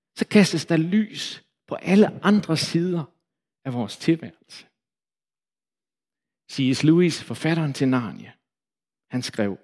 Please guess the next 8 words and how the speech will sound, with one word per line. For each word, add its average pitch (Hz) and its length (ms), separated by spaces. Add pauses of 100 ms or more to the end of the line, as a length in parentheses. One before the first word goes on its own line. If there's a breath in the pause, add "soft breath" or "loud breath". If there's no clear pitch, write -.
(760)
"Jeg 156 120
tror 220 280
på 180 120
Jesus 185 380
Kristus, - 680 (440)
ligesom 185 560
jeg 143 140
tror 214 320